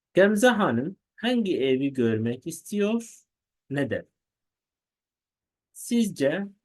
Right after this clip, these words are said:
Gemze Hanım evi beğenecek mi? Beğenmek,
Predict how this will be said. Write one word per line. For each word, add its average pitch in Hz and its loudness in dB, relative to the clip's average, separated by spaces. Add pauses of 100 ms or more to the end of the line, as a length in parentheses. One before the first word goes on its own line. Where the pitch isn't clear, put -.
(140)
Gemze 196 6
Hanım 147 -2 (840)
evi 180 2
beğenecek 139 0
mi? 85 -14 (460)
Beğenmek, 135 -4